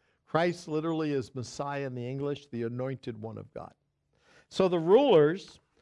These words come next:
uh, they're fighting against God, but they're also fighting against Jesus. They set themselves together against God and against his anointed,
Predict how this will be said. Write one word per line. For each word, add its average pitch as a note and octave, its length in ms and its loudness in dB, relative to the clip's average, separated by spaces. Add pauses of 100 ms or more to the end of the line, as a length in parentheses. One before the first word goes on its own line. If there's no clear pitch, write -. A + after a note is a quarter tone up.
(400)
uh, D3 400 4
they're D3+ 140 0
fighting A#3 420 2
against G3+ 420 -2
God, C3 300 2
but D3 140 -4
they're D#3 180 0
also G#3+ 400 2
fighting D#3+ 800 -2
against C3+ 840 -4 (360)
Jesus. A#2+ 460 -6
They B2 140 -6
set D#3+ 340 -8
themselves C3+ 540 -4
together B2 580 -6 (520)
against A#2+ 420 -6
God D#3 540 0
and C3+ 140 -6
against B2+ 360 -6
his B2 220 -6
anointed, F3 680 -2